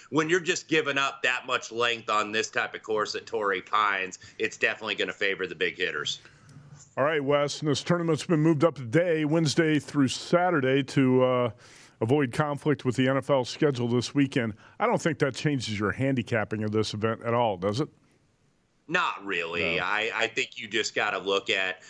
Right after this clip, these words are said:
Speaker 1: the fact that everybody gets one round on the South, everybody gets one round on the North. You should, you know, you wanna take advantage of that North course and obviously score a little bit lower. It plays almost two strokes easier than the South course. So,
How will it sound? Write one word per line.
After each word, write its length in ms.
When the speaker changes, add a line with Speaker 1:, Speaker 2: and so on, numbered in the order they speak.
Speaker 1:
the 80
fact 340
that 140
everybody 520
gets 300
one 260
round 280
on 140
the 60
South, 460
everybody 400
gets 260
one 300
round 240
on 140
the 80
North. 420
You 100
should, 420
you 280
know, 160
you 180
wanna 220
take 220
advantage 440
of 60
that 240
North 260
course 300
and 100
obviously 480
score 360
a 40
little 220
bit 180
lower. 320
It 80
plays 420
almost 460
two 180
strokes 540
easier 640
than 240
the 80
South 420
course. 340
So, 300